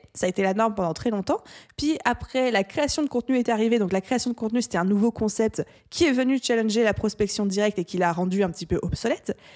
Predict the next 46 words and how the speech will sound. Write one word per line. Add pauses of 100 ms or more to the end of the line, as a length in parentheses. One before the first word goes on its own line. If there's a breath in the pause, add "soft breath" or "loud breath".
(180 loud breath)
Cette
création
de
contenu
et (140)
ce
qu'on
appelle
l'inbound
marketing,
le
fait
de
créer
du
lien
par
la
création
de
contenu, (640 loud breath)
c'est
devenu
la
nouvelle
norme.
Aujourd'hui,
c'est
challengé
par
d'autres
démarches,
d'autres
approches,
mais
ça
ne
veut
pas
dire
que
l'un
est
mauvais,
que
l'autre,